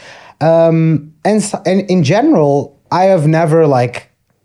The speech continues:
gone up on stage saying, "Okay, this is a joke I heard somewhere, I'm gonna do it."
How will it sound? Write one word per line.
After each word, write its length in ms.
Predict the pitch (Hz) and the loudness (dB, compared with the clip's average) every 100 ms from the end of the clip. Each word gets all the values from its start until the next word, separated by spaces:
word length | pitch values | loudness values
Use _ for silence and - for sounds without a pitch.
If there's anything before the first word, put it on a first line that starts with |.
| 120 | -6
gone 220 | 135 139 | -2 0
up 160 | 135 135 | -2 -2
on 160 | 131 | -2
stage 380 | 123 135 120 117 | -2 -4 -4 -4
saying, 260 | - 113 104 | -4 -4 -2
"Okay, 320 | 123 - 107 | -6 -4 -6
this 280 | 90 110 - | -4 -4 -2
is 180 | 123 98 | -4 -4
a 80 | 110 | -4
joke 300 | 101 113 113 | -2 -2 -2
I 100 | 101 | -4
heard 280 | 92 117 117 | 0 -2 -2
somewhere, 280 | 135 117 113 | -2 0 0
I'm 60 | 107 | 0
gonna 140 | 101 | -2
do 180 | 95 123 | 0 0
it." 240 | 175 - | -2 -6